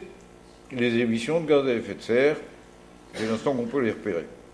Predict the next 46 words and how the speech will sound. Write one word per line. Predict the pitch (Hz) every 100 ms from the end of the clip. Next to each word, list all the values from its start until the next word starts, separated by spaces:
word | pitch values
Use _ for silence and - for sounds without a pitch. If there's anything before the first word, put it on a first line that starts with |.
| - - - - 113
Alors | 107 101
on |
les | 110
repère | - 147 151
au | 127
niveau | 107 131
de | 110
l'énergie | 110 101 107 139
qui | 120
les | 110
produit. | 110 107 80 - - - - - - - -
L'effet | 98 104 117
de |
serre | - 127
étant | 107 110
le | 104
résultat | 117 107 110 -
de | 120
la | 95
combustion | - - 165 139 139 - - - - - 117 - - - - - - - - - 90
des | 98 90
énergies | 101 104 -
fossiles, | 95 95 95 - 151 170 170 156 - -
ils | -
sont, | 95 - -
il | 117
est | 107 -
principe-, | 131 160 - 127 113
le | 110
gaz | 123 139
carbonique, | - 87 104 123 156
la | 101 98
dioxyde | 101 - 92
de | 87
carbone, | 90 95 131 143
est | 117
principalement | 117 113 117 113 110 104
produit | 90 98 135
par | 120 98
le |
charbon, | - 101 101 117 143 151
le | 98
pétrole | - 117 117 113 139 135 135
et | 135 131
le | 117
gaz. | 98